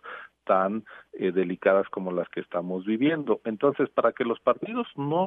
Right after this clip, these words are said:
saquen raja político-electoral de los recursos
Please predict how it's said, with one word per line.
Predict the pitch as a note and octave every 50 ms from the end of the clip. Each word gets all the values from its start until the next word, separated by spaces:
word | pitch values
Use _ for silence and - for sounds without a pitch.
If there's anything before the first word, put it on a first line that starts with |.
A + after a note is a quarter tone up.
| F#3+ -
saquen | - F3 F3 - - - - E3 E3 D#3
raja | - - G#2 G2+ G2+ - - - A#2 A2+
político-electoral | _ - F2+ E2 D#2+ D#2+ F2+ F#2 G2 G2+ - - F#2+ - - - - D#2+ D#2+ - _ - E2 D#2 D#2 D#2 - - - - - - - - - _ -
de | G#2+ G2+
los | F#2+ F#2+ F#2 F2
recursos | - F#2+ F2 - - A2+ A#2+ A#2 - - C3 -